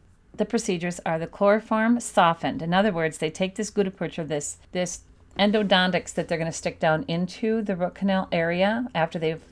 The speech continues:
cleaned this out, and they're gonna put it down into the nerve area. They soak this gutta percha in chloroform to soften it.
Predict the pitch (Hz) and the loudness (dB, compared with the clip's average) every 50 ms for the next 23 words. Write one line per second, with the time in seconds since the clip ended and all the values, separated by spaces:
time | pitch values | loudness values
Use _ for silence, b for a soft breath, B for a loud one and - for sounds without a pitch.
0 | - - - - - - - 190 190 190 190 185 202 190 - - 127 170 175 - | -20 -20 -20 -20 -12 -4 -2 0 2 2 2 2 0 0 2 4 4 4 4 2
1 | - 175 170 151 160 160 151 - - - - 185 170 165 175 160 160 170 175 170 | 0 -4 -4 -4 -4 -4 -6 -8 -4 0 0 0 2 2 0 0 0 0 -2 -4
2 | - 175 170 160 160 156 160 165 - - - 185 180 175 180 185 196 202 202 b | -4 -6 -4 -2 0 -2 -2 -2 -4 -4 -2 0 2 4 4 4 4 2 0 b
3 | b b b b b - 202 214 208 - - - 233 220 254 311 - - - - | b b b b b 0 2 2 2 0 2 6 8 8 8 6 4 -2 -10 -4
4 | - 190 185 - - 175 175 170 165 165 - - 165 160 160 - 165 156 - - | -4 -4 -4 -4 -6 -4 -2 -2 -2 -4 -4 -4 -4 -4 -2 0 0 0 0 2
5 | 208 226 285 370 302 - - - - - 214 202 190 185 185 180 - - 156 135 | 2 2 2 0 -4 -10 -16 -12 -2 2 4 6 6 6 4 2 -2 -6 -6 -4
6 | 127 127 123 - - b b b b b - 202 - - - 190 175 180 185 - | -4 -6 -6 -8 -12 b b b b b -4 -2 0 2 4 4 4 4 2 0
7 | - - 117 - - - - - | -4 -6 -6 -6 -8 -10 -12 -12